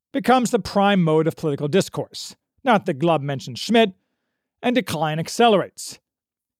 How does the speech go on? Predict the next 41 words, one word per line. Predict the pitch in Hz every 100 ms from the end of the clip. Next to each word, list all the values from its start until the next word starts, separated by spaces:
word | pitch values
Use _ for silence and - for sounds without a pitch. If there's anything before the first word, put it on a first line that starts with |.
| _
Internal | - 175 180 185
dissension | 180 175 262 240 190
increases, | 220 - 302 - 143 - - _ _ _
both | 233 254
in | 247
frequency | - 254 277 262 196 233 226
and | 214
in | 220
the | 202
gulf | 160 190 185
between | 175 - 175
factions. | - 156 123 - - - - _ _ _ _ _ _ _
And | - 160
national | 170 165 - 147
leaders | 180 285 220 185
promise | - 175 151
not | 160 190 -
to |
work | 165 151 -
for |
the | 135
nation, | 135 247 233 220 214 - _ _ _
but | - 190
to |
harm | 202 - 214 226
the | 202
opponents | 202 - 180 156 151 160
of | -
their | 139
supporters. | 151 - 214 165 - - - _ _ _ _ _ _ _ _ _ _ _ _ -
Glubb | 269 302
also | 247 247 -
complains | - 180 160 139 143
that | - 165
we | 247
moderns | 214 175 160 165 160
do | -
not | 180 175
learn | 190 240 233
from | 165
history, | 156 - - -